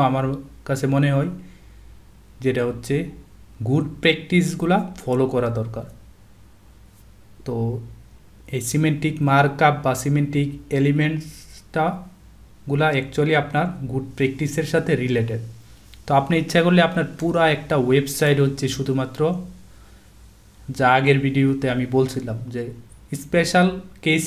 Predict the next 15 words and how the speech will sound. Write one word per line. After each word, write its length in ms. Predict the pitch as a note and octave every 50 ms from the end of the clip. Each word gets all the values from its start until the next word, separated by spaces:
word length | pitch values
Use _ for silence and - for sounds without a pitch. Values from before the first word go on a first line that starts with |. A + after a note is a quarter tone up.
| - -
ছাড়া, 220 | D3+ C3+ B2+ A#2 A2 A2+
যেমন 200 | A#2+ A#2+ A#2+ A#2+ A#2+ A#2+ B2
link, 320 | B2+ C3+ C#3 C#3 C#3 C#3 C#3 C#3 - C3 B2+
image, 280 | B2+ C3+ C#3 C3+ B2+ - - C#3+
এই 60 | C#3+ C#3 C#3 -
কেসগুলা 420 | D3 C#3+ C#3 - - D3+ D#3+ E3 D#3+ -
ছাড়া 220 | - D3 C#3 C3+ C3+ C3+ - - - - - - - - - -
কন্টেন্টের 540 | D#3 D#3 D#3+ D#3+ E3+ F3 E3+ F3 F3 F#3 F3+ F3+
ক্ষেত্রে 260 | - - E3+ - E3+ E3 D3+ C#3
আপনি 160 | - - D#3 D3 C#3
আপনার 240 | - D3+ D3 D3+ F#3 - - - - - - - -
পুরো 180 | E3 E3 E3+ E3 D3
ওয়েবসাইটগুলা 800 | C#3 C#3+ D#3+ E3 - - - F3 E3+ D#3+ D#3 D3 - D#3+ E3 E3+ F3+ F#3 F#3 - - - - - -
শুধুমাত্র 400 | - C#3+ C#3+ C#3+ C#3+ C#3+ C#3+ D3 C#3 A#2+ A2+ A2+
deep 200 | D3 D#3 E3+ F3+